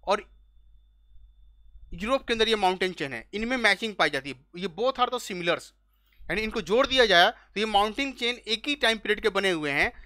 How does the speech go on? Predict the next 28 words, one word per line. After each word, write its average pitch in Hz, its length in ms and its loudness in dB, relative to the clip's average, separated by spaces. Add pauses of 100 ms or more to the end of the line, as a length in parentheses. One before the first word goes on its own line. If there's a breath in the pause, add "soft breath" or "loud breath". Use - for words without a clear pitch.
(160 soft breath)
इनका 190 200 -4
टाइम 220 260 0
पीरियड 254 220 -2
सेम 240 340 -2
ही 254 160 -4
है 170 240 0
और 190 220 -6
स्ट्रक्चर 254 420 -8
सेम 220 260 -4
ही 240 100 -4
है। 156 180 -4 (320 soft breath)
It 190 80 -8
means 220 200 -12
ये 233 60 -6
कभी 220 240 -4
ना 247 100 -2
कभी 226 240 -4 (120)
आपस - 480 -4
में 240 100 -4 (140)
जुड़े 190 280 2
हुए 208 300 0
थे, 147 260 -4 (400 soft breath)
इसी 247 260 -4
को 214 120 -4
ये 190 80 0
प्रमाणित 139 420 -4
करता 117 240 -12
है। 101 80 -12